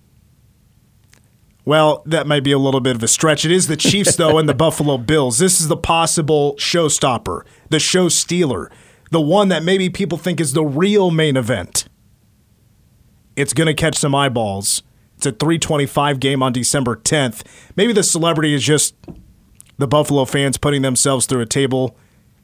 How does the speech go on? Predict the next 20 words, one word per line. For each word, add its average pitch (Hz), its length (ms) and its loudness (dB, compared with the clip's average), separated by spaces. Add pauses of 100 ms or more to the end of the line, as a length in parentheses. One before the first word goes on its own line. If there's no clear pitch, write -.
(400)
in 139 140 -4
the 135 100 0
Arrowhead 127 340 0
parking 117 300 -4
lot. 92 340 -6 (840)
And 143 160 0
then 151 160 2
Patriots, 131 800 -2 (260)
Raiders, 135 760 0 (260)
Bengals, 175 640 2
and 139 200 -4
finally 190 520 2
we 147 200 -2
get 135 340 -4
to 156 500 0 (440)
the 135 160 -2
main 147 280 0
event. 117 480 -4 (680)
Week 160 400 0
seventeen, 170 1000 0